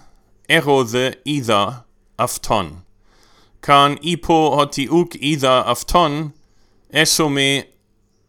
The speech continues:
χωμιός ημίν ψεύστης. Αλλά είδα αυτόν, και τον λόγον αυτού τηρώ. Αβραάμ ο πατήρ ημών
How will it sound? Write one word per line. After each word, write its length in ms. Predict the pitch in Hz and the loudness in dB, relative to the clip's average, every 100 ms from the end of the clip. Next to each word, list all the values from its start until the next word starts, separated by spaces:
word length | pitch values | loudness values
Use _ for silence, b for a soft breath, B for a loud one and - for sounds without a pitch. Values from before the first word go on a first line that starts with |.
| _ | _
χωμιός 840 | - 165 170 151 123 120 120 - - | -6 0 2 2 2 2 0 -4 -4
ημίν 720 | 123 156 139 107 117 135 131 _ _ _ - | -4 -2 -2 -4 -6 -10 -14 _ _ _ -6
ψεύστης. 1000 | - 139 135 - - 107 80 - - - _ _ _ _ _ _ _ _ - | 0 4 2 0 -2 -4 -4 -8 -10 -14 _ _ _ _ _ _ _ _ -2
Αλλά 380 | 127 147 160 - | 2 4 4 2
είδα 380 | 185 170 139 127 | -6 2 4 4
αυτόν, 680 | 123 - 123 120 151 147 127 127 | 2 -2 -2 -2 -4 -10 -14 -12
και 200 | - 135 | -6 -4
τον 300 | 143 127 123 | -2 -2 2
λόγον 420 | 131 147 135 127 | 4 4 2 2
αυτού 560 | 117 - - 135 131 - | -2 -2 -6 -4 -4 -6
τηρώ. 760 | - 131 123 123 113 82 85 - - _ _ _ _ _ _ | -4 0 2 2 0 -2 -8 -18 -20 _ _ _ _ _ _
Αβραάμ 840 | - 110 135 135 127 160 135 147 139 | 0 2 4 2 4 2 2 0 0
ο 120 | 131 | 0
πατήρ 680 | - 123 117 - 131 143 147 | 0 -4 -2 -4 -2 0 0
ημών 640 | 147 127 120 127 139 147 | -2 -2 -2 -2 -4 -8